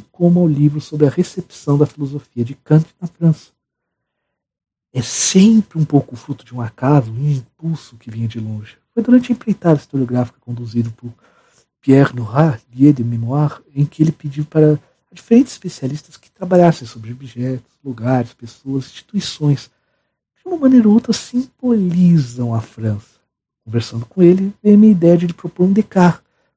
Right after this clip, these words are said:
porque na França, Descartes é considerado como um bem nacional. Costuma-se dizer que os franceses são cartesianos, eles têm um espírito cartesiano, o que acredita uma singularidade na pa-,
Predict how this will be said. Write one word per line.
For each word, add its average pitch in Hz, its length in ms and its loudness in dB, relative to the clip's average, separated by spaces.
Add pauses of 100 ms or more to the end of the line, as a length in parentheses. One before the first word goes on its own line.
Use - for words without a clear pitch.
porque - 200 -14
na 139 100 2
França, 127 520 0
Descartes 151 440 -2
é - 40 -20
considerado 170 560 -2
como 160 240 -2
um 131 100 -4
bem 123 460 2
nacional. 101 680 -12 (800)
Costuma-se - 400 -4
dizer 135 300 -2
que - 40 -14
os - 60 -16
franceses 139 380 -2
são 165 100 -12
cartesianos, 156 800 -6 (360)
eles 107 160 -20
têm 117 120 -14
um 113 40 -8
espírito - 880 -6
cartesiano, 107 840 -12 (680)
o - 20 -20
que - 140 0
acredita 123 440 -6
uma 170 120 2
singularidade 127 760 -2
na 139 100 -10
pa-, 135 200 -14